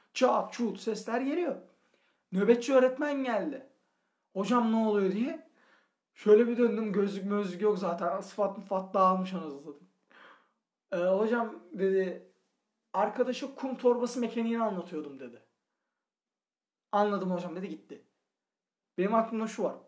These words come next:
Kum torbası fiziği ne? Veya onun öyle bir şeyi mi var? Onu düşünüyor mu harbi? Dedi, "Bir daha görmeyeyim evladım." dedi. "Ve o saçlar gidecek." dedi. Saçlar için de üç tane tokat yedim benden. "Eyvallah hocam." dedim. Nasıl sinirlendim, nasıl kinliyim. Benim,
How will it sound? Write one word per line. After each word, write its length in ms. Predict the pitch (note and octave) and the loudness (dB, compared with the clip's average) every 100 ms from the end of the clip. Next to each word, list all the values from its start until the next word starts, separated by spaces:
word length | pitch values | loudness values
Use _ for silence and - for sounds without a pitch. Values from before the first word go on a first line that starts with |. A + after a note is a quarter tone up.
| _ | _
Kum 220 | G#3+ A3+ | -8 -8
torbası 500 | - F#3+ F#3 F#3+ F#3 | -4 -4 -4 -6 -10
fiziği 360 | - E3 G3+ F3 | -12 -10 -8 -6
ne? 280 | E3+ - _ D#3 | -8 -10 _ -10
Veya 260 | D#3 E3+ | -6 -4
onun 240 | F#3+ G3 G3+ | -4 -4 -2
öyle 260 | G3 G3 | -2 -4
bir 40 | F3+ | -6
şeyi 260 | - G3 | 0 2
mi 140 | G3+ D#3 | 2 -2
var? 180 | C3 - _ _ _ _ _ _ - | -6 -8 _ _ _ _ _ _ 0
Onu 240 | A3 C4 | 2 4
düşünüyor 340 | G#3 - C4 | 2 0 0
mu 120 | A#3 F3+ | 0 0
harbi? 280 | F#3 B3+ - _ _ _ | -4 -6 -10 _ _ _
Dedi, 240 | A#3 A3+ F#3 | -10 -8 0
"Bir 60 | |
daha 180 | G#3 G3+ | 6 6
görmeyeyim 540 | F#3+ F#3+ E3 D#3 C#3+ C3+ | 6 2 2 -4 -10 -10
evladım." 520 | D#3 D3 C#3+ C#3 D3+ | -8 -4 -4 -6 -10
dedi. 100 | C4+ | 0
"Ve 100 | C#4 | 4
o 120 | A3+ | 4
saçlar 400 | - G#3+ G3+ A3+ | 4 0 2 -2
gidecek." 440 | G#3+ - - F3+ - | -2 -8 -12 -12 -10
dedi. 160 | D3+ | -16
Saçlar 320 | - E3 - | -8 -8 -6
için 200 | G#3 - | -10 -10
de 40 | A#3+ | -14
üç 120 | G3+ | -10
tane 180 | G3 G3+ | -10 -10
tokat 320 | F#3+ F3 E3+ | -10 -10 -10
yedim 200 | D#3 C3+ | -12 -16
benden. 260 | C3+ B2+ B2+ _ _ _ _ _ _ _ _ _ _ _ _ _ _ | -20 -20 -20 _ _ _ _ _ _ _ _ _ _ _ _ _ _
"Eyvallah 500 | F#3 G3+ F3+ E3 D#3+ | -2 0 2 0 -4
hocam." 220 | D3+ C#3 | -6 -14
dedim. 240 | B2+ B2+ - | -16 -20 -20
Nasıl 240 | D#3 E3 F#3 | -16 -12 -12
sinirlendim, 680 | - E3 D3+ D3+ D3 C#3 | -12 -12 -12 -12 -14 -16
nasıl 220 | D3 - F#3+ | -16 -16 -12
kinliyim. 580 | - A#3 B3+ G3 - _ | -4 0 0 -2 -10 _
Benim, 200 | D#3+ D#3 | -14 -12